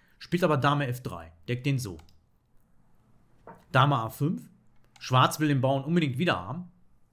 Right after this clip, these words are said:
De-, äh, fesselt hier den Springer auch. Und jetzt kommt ein sehr, sehr starker Zug hier. Turm D eins. Super gesehen. Geht aus der Fesselung und droht Springer C vier. Das Beste wäre jetzt Dame B vier.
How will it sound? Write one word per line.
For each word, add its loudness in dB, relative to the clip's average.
De-, -10
äh, 2
fesselt 0
hier 2
den 4
Springer -4
auch. -14
Und -2
jetzt 0
kommt -2
ein 0
sehr, 0
sehr -4
starker -6
Zug -10
hier. -10
Turm 0
D 0
eins. -16
Super 0
gesehen. -2
Geht 2
aus 0
der 0
Fesselung 0
und -2
droht -4
Springer -4
C -4
vier. -14
Das 0
Beste 4
wäre 4
jetzt 0
Dame 4
B 0
vier. -12